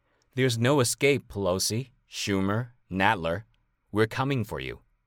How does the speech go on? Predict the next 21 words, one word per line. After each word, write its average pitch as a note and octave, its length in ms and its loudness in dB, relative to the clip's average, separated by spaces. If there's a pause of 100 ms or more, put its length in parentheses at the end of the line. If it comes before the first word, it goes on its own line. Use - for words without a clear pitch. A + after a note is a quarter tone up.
(200)
Even A2 320 0
you, A#2 260 0
A F2+ 160 -2
O E2 120 0
C. C2+ 360 -8 (440)
We're F#2+ 160 2
coming A#2 400 -2
to G#2 100 -6
take - 300 -8
you G2 160 0
out, D#2 260 -4 (540)
to G#2+ 100 -2
pull A#2+ 320 2
you A2+ 180 2
out G2 280 2
by F2 100 0
your E2 220 -2
hairs." D2+ 480 -10 (1120)
On A2+ 160 0
January B2 560 2
fifth F2+ 400 -4